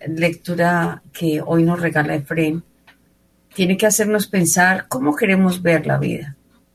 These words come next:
A veces somos más ciegos los que decimos que vemos. Recuerden lo que dice el Señor. Cuando estos hombres le dicen, "Ah, entonces estás diciendo que somos ciegos", Jesús les dice, "Es que si, si fueran ciegos no tendrían culpa,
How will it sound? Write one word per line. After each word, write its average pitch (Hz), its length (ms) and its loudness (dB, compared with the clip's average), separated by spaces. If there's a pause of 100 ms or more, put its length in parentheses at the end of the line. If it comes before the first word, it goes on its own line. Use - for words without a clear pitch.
(300)
A - 120 0
veces 190 320 2
somos 190 320 2
más 185 220 4
ciegos 170 800 0
los 160 300 -4
que 165 380 -4 (520)
decimos 175 520 0
que 180 140 2
vemos. 170 500 2 (160)
Recuerden 160 420 0
lo 170 100 -2
que 165 100 2
dice 147 220 2
el 160 80 -2
Señor. 175 480 2 (680)
Cuando 156 480 2
estos 160 300 -2
hombres 165 260 0
le 165 140 4
dicen, 175 300 2
"Ah, 247 100 4
entonces 214 420 0
estás 175 320 -2
diciendo 190 400 0
que 185 100 -6
somos 156 280 -2
ciegos", 190 420 -4 (640)
Jesús 190 360 2
les 180 220 0
dice, 196 420 2
"Es 175 160 0
que 220 160 2
si, 170 560 2 (220)
si - 200 2
fueran 196 360 2
ciegos 208 360 0
no 196 180 2
tendrían 190 500 2
culpa, - 480 -2